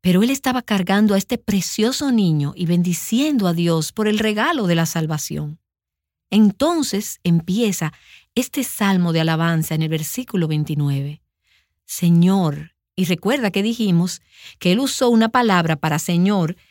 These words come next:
que no es la palabra usualmente usada en el griego. La palabra que él escogió aquí es una palabra de la cual obtenemos nuestra palabra déspota,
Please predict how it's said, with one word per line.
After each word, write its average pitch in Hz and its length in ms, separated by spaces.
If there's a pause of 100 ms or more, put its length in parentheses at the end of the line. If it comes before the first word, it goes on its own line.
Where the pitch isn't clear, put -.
(180)
que 220 160
no 254 300
es 196 260
la 165 100
palabra 180 460
usualmente 175 540
usada 160 320
en 160 80
el 151 140
griego. 202 440 (680)
La 175 120
palabra 269 380
que 285 220
él 269 180
escogió 233 560
aquí 180 480
es 262 160
una 330 180
palabra 180 600
de 175 80
la 170 100
cual 196 220
obtenemos 202 680
nuestra 175 300
palabra 175 500
déspota, - 680